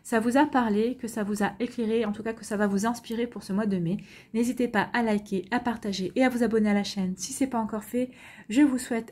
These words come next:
un très joli mois de mai, de mai, pardon. Il sera pas simple, mais ce sera un, un mois très constructif pour vous et ça va vous permettre de, d'évoluer, de vous transformer. Je vous embrasse,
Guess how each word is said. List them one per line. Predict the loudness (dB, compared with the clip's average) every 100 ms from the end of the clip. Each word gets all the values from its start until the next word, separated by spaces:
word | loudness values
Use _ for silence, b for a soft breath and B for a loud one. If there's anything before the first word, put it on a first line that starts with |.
| -2
un | -2
très | 2 2
joli | 4 4
mois | 2 2
de | 2
mai, | 2 0 -2
de | 0 2
mai, | 2 0
pardon. | -2 -2 -2 -4 B B B B B B B -8
Il |
sera | 2 6
pas | 10 8
simple, | 8 2 2 0 -4 -6 -4
mais | -2 0
ce | -2
sera | -4 -2 -2 0
un, | 2 4 2 0 -2 2
un |
mois | 4 4
très | 2 0
constructif | 0 -2 -4 -4 -4 -4
pour | -4
vous | -4 -2 -4
et | -2
ça | 2
va | 2
vous |
permettre | 4 2 2 2
de, | 2 0 -2
d'évoluer, | -2 0 2 0
de | 0
vous | 0 -2
transformer. | -4 -6 -4 -6 -6 B B B B B B B -18
Je | 4 6
vous | 8 6
embrasse, | 2 4 2 2